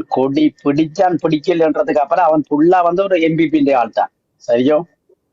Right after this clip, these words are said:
அதை மறப்பு தெரிவிக்க கூடாது. இன்றைக்கு கிருஷ்ணா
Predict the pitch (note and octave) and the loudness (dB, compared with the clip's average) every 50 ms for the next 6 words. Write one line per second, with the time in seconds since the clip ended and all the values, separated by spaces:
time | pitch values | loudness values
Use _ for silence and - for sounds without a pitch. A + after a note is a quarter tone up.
0 | _ - G2 A#2+ C3+ F3+ E3+ E3 D#3 D#3 C#3 C#3+ F3 D3+ - D3+ C3+ C3+ C3+ A#2+ | _ -10 -8 -6 -2 -2 0 0 0 -2 -2 -4 -4 -4 -2 -2 -2 -2 -2 -2
1 | - C#3 A#2 - C3+ A2+ G#2+ G2+ G2+ - - _ _ _ _ _ _ _ _ _ | -2 -2 -2 -2 -2 -2 -2 -2 -4 -10 -16 _ _ _ _ _ _ _ _ _
2 | _ _ - - - - A#2 C3 D3 F3 G3 F#3+ F#3+ F3 C3+ A2+ B2+ C3 E3 F3 | _ _ -20 -18 -10 -4 -2 0 0 2 2 0 0 -2 -2 -2 -2 -2 -2 -2
3 | - D3+ C#3+ - _ - E3+ F3+ G3 | -4 -6 -6 -6 _ -6 -4 -2 0